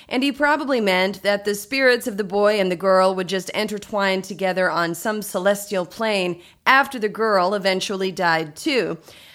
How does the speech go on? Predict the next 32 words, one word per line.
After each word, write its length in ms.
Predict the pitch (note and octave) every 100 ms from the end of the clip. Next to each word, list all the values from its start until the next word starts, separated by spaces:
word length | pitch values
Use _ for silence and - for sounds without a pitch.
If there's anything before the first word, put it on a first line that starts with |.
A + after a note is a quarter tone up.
| -
But 280 | C#4+ D4+ B3
you 80 | A3+
have 260 | A3 A3
to 140 | A3 F3+
admit, 340 | D#3+ D#3 - E3+
the 100 | G3
vampire 580 | B3 B3+ A#3 G#3 G3+ F3
angle 320 | F#3 F#3 E3+
is 140 | D#3+
too 220 | - C4+
ripe 260 | A3 G3+ G3
to 100 | F3+
resist. 600 | E3 D#3 E3+ - - - - - _
Plus, 420 | - D#4 C4+ -
we 160 | B3+ D4+
all 140 | C4
know 160 | C4 B3+
vampires 580 | F#3 F#3 F#3+ F3+ E3 D#3+
can 140 | -
fly. 420 | - A3 A#3 G3+
We've 160 | G#3+ E3
seen 240 | - C4
it 140 | C4 -
over 340 | A3 C4 B3+
and 80 | B3
over 220 | C4 A#3
again 300 | G#3 F3+ E3+
in 40 | E3
the 120 | D#3+
classic 400 | A3+ A3+ G#3+ G3+
horror 340 | A3+ A#3 G3+
movies. 560 | F#3 E3 D3+ A#2 -